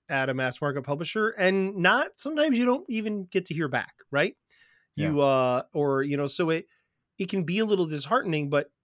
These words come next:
Speaker 1: you kinda just have to suck that up. Um, and, and we're talking about a mass market publishers, but, but frankly, it's true for every kind of publisher, right? You're, I mean,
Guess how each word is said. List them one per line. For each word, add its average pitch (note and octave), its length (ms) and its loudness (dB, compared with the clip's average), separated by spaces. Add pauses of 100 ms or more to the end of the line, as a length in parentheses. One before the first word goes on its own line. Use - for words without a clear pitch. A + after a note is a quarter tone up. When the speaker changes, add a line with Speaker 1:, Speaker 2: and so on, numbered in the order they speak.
Speaker 1:
you C#3 180 -16
kinda A3+ 280 -6
just G3 200 -4
have G3+ 140 -6
to F3 80 -6
suck F3 280 -4
that C#3 160 0
up. G3+ 240 2 (520)
Um, C#3 500 2 (240)
and, E3 300 -2 (460)
and E3 160 0
we're G#3+ 160 0
talking A3+ 240 0
about D#3+ 180 4
a C3+ 60 0
mass F3 280 2
market C#3+ 240 -2
publishers, B2+ 520 -6
but, C#3 340 -4 (320)
but - 100 -16
frankly, G#3+ 360 2
it's - 160 -4
true F3 180 -2
for C3+ 200 -2
every C#3 340 4
kind B2 180 -8
of A2 80 -14
publisher, A2+ 380 -12
right? B2 240 -4 (800)
You're, G#3+ 720 -4
I F3+ 40 2
mean, D#3 400 0